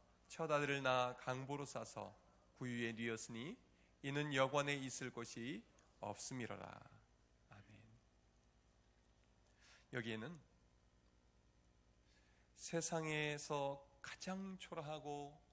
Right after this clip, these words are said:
연약한 모습으로 태어난 한 아기의 이야기가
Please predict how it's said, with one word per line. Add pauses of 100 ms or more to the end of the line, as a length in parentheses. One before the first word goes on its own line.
(100)
연약한
모습으로
태어난 (380)
한 (360)
아기의
이야기가